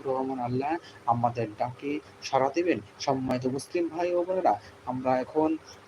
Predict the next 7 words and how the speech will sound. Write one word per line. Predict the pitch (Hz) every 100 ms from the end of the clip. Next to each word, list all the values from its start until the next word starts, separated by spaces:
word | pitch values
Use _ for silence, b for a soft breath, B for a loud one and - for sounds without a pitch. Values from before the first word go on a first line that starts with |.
| 139
step | 131 - 139 131
by | 127 127
step | - 127 123
আমলটি | 123 131 127 123 123 123 - - 104
জানার | 117 135 139
চেষ্টা | 160 - 190
করব। | 190 196 -